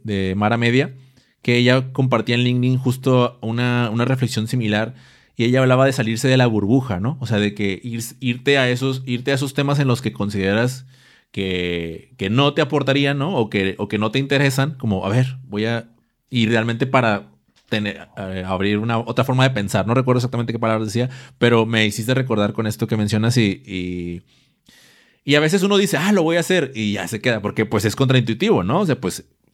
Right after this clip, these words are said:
todo el tiempo estamos a lo que nos recomienda el algoritmo y a lo que nos recomiendan nuestros amigos y a lo que está... y eso es, es algo que hay que salirte y hacer un esfuerzo para ir a ver qué es eso que no has escuchado, ¿no? No, buenísimo, Marce. Y por último,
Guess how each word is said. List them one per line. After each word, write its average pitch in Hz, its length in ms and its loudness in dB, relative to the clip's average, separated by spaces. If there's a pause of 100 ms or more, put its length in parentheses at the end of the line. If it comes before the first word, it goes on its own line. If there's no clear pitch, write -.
todo 107 180 0
el 110 80 -2
tiempo 113 220 -2
estamos 110 420 -2 (360)
a 104 100 0
lo 107 100 4
que 110 80 -2
nos 104 120 0
recomienda 104 280 0
el 113 80 4
algoritmo 110 680 2
y 98 40 2
a 95 40 2
lo 92 120 -2
que 87 420 -2
nos 90 120 -4
recomiendan 95 300 -4
nuestros 101 200 -2
amigos 107 380 0
y 104 60 0
a - 20 0
lo 92 100 -2
que - 60 -10
está... 95 560 -2 (420)
y 110 200 2
eso 110 380 0
es, 107 260 -4
es 113 140 -8
algo 117 400 0
que 123 120 -4
hay 104 100 0
que 120 120 -4
salirte 123 760 0
y 127 40 0
hacer 107 180 -2
un 110 100 -4
esfuerzo 127 520 0
para 87 200 -2
ir 87 120 -2
a 101 40 2
ver 90 220 -2 (400)
qué 101 240 0
es 87 80 -4
eso 98 200 -4
que 98 100 -4
no 87 80 -4
has - 80 -12
escuchado, - 400 -12
¿no? 147 160 -10 (600)
No, 117 280 2
buenísimo, 117 560 -2
Marce. 127 340 -2
Y 139 340 4
por 139 160 4
último, 175 440 2